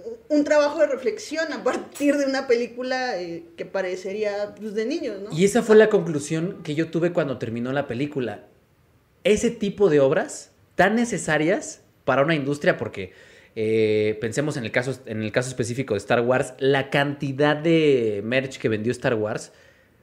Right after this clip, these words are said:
Speaker 2: son imposibles en México,
Speaker 1: Ujú.
Speaker 2: porque no tenemos guionistas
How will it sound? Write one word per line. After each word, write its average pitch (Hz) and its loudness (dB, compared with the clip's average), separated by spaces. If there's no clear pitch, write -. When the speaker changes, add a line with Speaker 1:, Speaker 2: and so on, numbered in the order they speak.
Speaker 2:
son 185 -2
imposibles 165 -2
en 151 -6
México, - -12
Speaker 1:
Ujú. - -18
Speaker 2:
porque 170 2
no 208 2
tenemos 208 0
guionistas 175 -4